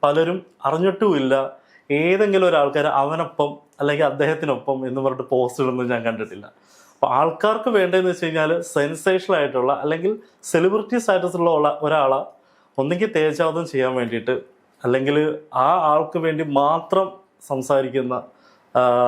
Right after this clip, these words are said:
മറ്റുള്ളവരെ കാണിക്കാൻ വേണ്ടിയിട്ട് ഞാൻ അവർക്കൊപ്പമാണ് അല്ലെങ്കിൽ അവൾക്കൊപ്പമാണെന്ന് കാണിക്കാൻ വേണ്ടി മാത്രം സംസാരിക്കുന്ന കുറേ ആൾക്കാർ നമ്മുടെ ചുറ്റുമുണ്ട്.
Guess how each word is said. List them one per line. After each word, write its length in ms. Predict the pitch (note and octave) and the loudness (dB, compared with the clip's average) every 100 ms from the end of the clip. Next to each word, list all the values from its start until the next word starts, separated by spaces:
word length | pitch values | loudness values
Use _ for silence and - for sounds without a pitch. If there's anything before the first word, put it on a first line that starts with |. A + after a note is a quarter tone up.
| A#2+ | 2
മറ്റുള്ളവരെ 420 | A#2+ - E3+ F3 F3+ | -2 0 2 2 2
കാണിക്കാൻ 460 | D3 D3+ F3+ G3+ G3+ | 0 0 2 0 2
വേണ്ടിയിട്ട് 340 | G3 E3+ C#3 | 0 -2 -4
ഞാൻ 240 | B2+ C#3 D#3+ | -2 0 0
അവർക്കൊപ്പമാണ് 720 | C#3 C#3 - E3+ D#3 C3+ B2 | -2 -2 -4 -2 0 0 0
അല്ലെങ്കിൽ 240 | B2+ C#3+ | -2 0
അവൾക്കൊപ്പമാണെന്ന് 800 | C3+ C#3 C#3+ E3 D#3+ D3+ D3 D3+ | 0 -2 -4 -4 -2 0 0 -2
കാണിക്കാൻ 340 | C#3+ C#3 C3+ D3 | -2 -2 0 -2
വേണ്ടി 140 | D3+ | -2
മാത്രം 600 | D3+ C#3 C#3+ C#3+ D#3+ E3 - _ _ | 0 2 0 0 -4 -4 -14 _ _
സംസാരിക്കുന്ന 560 | - B2+ A#2+ C#3 B2+ C3+ | -2 -2 0 0 2 0
കുറേ 220 | C3+ B2+ | 2 2
ആൾക്കാർ 340 | C3+ A#2 A#2+ C3+ | 2 0 -2 -2
നമ്മുടെ 240 | A#2+ A#2+ | -2 -4
ചുറ്റുമുണ്ട്. 440 | A#2 - G#2+ G2+ | -8 -8 -8 -10